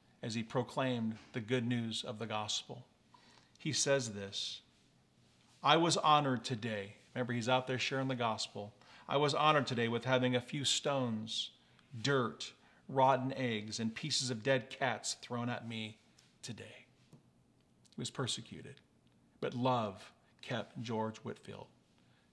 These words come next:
to keep on keeping on, even when it's hard, because love is worth it.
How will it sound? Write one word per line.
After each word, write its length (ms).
to 100
keep 420
on 340
keeping 440
on, 240
even 240
when 120
it's 160
hard, 440
because 320
love 220
is 120
worth 260
it. 160